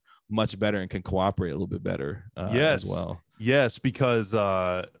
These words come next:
Speaker 2: kind of unrelated, but, uh, if you've watched on Twitch, you know Studio forty-one. We got this big studio space in our office. It's awesome. Um, over the All-Star break, Chopper actually put up, like, uh, some more stuff in here. I don't know. It looks amazing,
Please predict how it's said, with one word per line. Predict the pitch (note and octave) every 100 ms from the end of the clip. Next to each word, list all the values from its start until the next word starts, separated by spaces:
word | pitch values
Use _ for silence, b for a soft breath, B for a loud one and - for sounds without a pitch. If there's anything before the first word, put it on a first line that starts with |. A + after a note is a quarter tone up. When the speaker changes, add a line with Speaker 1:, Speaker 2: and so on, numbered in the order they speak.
| _ _ _ - E2+ -
Speaker 2:
kind | C#3
of | B2
unrelated, | A2 B2 A#2 A2+ A2 F#2+
but, | G2+ G#2 G#2
uh, | G#2 F#2 F#2
if | B2 -
you've | A#2+ G2 -
watched | A#2 C3+ D3 F3
on | D3+
Twitch, | C#3+ D#3+ C#3
you | C#3
know | C3+
Studio | - D3 C3 B2
forty-one. | C3 A2+ A2 D#3+ D#3+ D#3
We | C#3
got | A#2+ A#2
this | G2+
big | A#2 A2 F2+ -
studio | - D#3 C#3+
space | - C3+ C3
in | A2+
our | A2
office. | A#2 A#2 A#2 -
It's | - - -
awesome. | B2 B2+ - B2+ A#2 B B B _
Um, | A2 G#2 F#2 -
over | C3 C#3
the | B2
All-Star | A2 B2+ - A#2
break, | A2 G2+
Chopper | - B2 B2+ C#3
actually | A#2+ - A2+
put | - C3
up, | A#2+
like, | A#2 G#2+ G2+
uh, | F#2 F2+ D#2+ _ _ _ _ _
some | - A#2
more | A2 A#2+
stuff | - - A#2+
in | A2
here. | G2 G2
I | C3
don't | A#2
know. |
It | A#2
looks | C3 F3 F#3+
amazing, | C3 B2+ B2+ G#2+ G2 F#2+